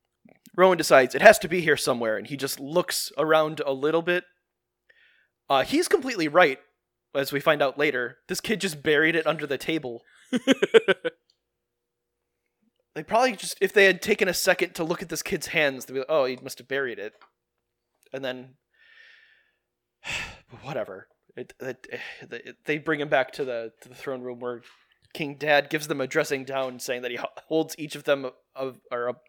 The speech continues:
Speaker 1: he holds each of them responsible for the kid getting away. You had the idea that he was gonna stay outside of the castle. If you just kept him there,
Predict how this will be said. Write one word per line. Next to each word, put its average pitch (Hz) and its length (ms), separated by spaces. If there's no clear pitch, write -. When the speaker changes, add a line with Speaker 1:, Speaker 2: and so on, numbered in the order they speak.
Speaker 1:
he 131 140
holds 151 280
each 185 160
of 196 100
them 160 200
responsible 135 640
for 120 560
the 156 80
kid 202 260
getting 196 280
away. 190 380
You 320 520
had 294 240
the 294 140
idea 214 680
that 190 140
he 226 140
was 214 120
gonna 208 200
stay 220 460
outside 196 400
of 160 60
the 143 80
castle. 156 340
If 135 140
you 247 100
just - 180
kept - 280
him 165 160
there, 156 300